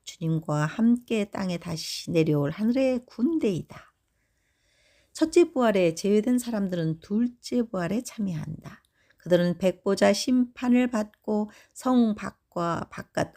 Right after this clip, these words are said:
어두운 데와 불못 중에 한 장소로 이동한다.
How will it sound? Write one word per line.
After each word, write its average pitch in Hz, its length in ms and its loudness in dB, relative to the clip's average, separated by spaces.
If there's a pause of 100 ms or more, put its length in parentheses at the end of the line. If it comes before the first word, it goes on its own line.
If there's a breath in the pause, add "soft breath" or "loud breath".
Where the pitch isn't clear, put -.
어두운 240 460 4
데와 180 360 2
불못 233 540 2
중에 160 280 -6
한 220 200 -2
장소로 180 760 -6 (160)
이동한다. 156 800 -6